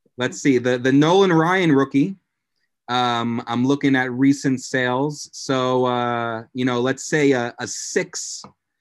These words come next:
that, uh, you know, has some wear on it. A six sold for eight hundred and fifty dollars. Uh, you know, if we go up to a seven,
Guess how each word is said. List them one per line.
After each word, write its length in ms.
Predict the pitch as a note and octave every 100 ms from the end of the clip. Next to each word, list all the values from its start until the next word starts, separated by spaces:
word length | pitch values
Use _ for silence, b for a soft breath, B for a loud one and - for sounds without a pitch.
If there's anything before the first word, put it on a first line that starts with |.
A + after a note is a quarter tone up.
| _ _ -
that, 300 | A#2+ B2+ B2
uh, 340 | A#2+ A#2 A2+ B2+
you 100 | C#3
know, 180 | C3+ C3
has 300 | C3+ C3 -
some 200 | C#3 C3
wear 260 | D3 D#3
on 180 | D#3 D#3
it. 280 | D#3 D3 - - _ _ _ C3+
A 100 | B2+
six 600 | - - G#3+ - - -
sold 360 | C#3+ - C#3+ C#3
for 160 | B2+ C3+
eight 160 | D3+ D3
hundred 280 | D3 D3 C3+
and 120 | B2
fifty 280 | C#3 - A2
dollars. 680 | F#2+ D#2+ D2+ - - - - _ _ _ _ _ _ _ _ A2
Uh, 580 | A2 A2 G#2+ G#2 G2+ G#2+
you 120 | B2
know, 200 | B2+ B2
if 120 | A#2+ C3+
we 100 | C3+
go 200 | C#3+ C#3
up 100 | -
to 180 | D3 B2+
a 60 |
seven, 800 | - - - F#3 E3 B2+ E3+